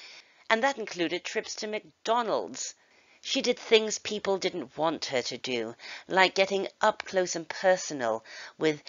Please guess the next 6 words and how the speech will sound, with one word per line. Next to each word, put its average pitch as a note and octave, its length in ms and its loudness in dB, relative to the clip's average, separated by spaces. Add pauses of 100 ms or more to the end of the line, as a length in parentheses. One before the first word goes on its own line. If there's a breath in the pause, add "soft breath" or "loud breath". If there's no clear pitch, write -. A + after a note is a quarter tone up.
(240 loud breath)
aids F3+ 320 2
patients, - 840 -4 (600)
walking A#3 380 6
through G#3+ 300 2
landmine F#3 800 2
fields. A#2+ 720 -4